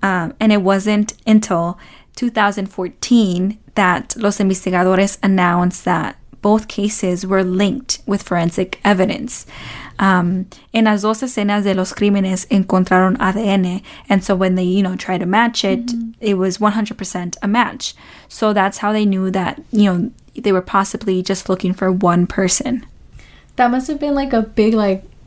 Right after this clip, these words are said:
Speaker 2: "Oh my God" moment, you know, like, the fact that la A D N was a match to both of these, like, that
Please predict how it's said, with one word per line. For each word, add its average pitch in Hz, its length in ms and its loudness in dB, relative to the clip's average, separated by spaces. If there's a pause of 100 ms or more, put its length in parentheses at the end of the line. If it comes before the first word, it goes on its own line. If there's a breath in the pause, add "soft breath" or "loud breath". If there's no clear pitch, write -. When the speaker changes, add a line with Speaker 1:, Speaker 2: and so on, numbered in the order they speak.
(1040)
Speaker 2:
"Oh 226 120 6
my 214 200 6
God" 208 280 4
moment, 196 440 0
you 214 80 0
know, 202 160 2
like, 196 180 0
the 202 80 -2
fact 190 300 2
that 214 320 -2 (400 soft breath)
la 208 260 4
A 208 60 0
D 214 60 -2
N 202 420 0
was 202 160 2
a 202 40 2
match 202 360 -4
to 220 80 -4
both 185 280 2
of 226 100 -2
these, 269 240 -4
like, 214 160 -2
that 202 280 0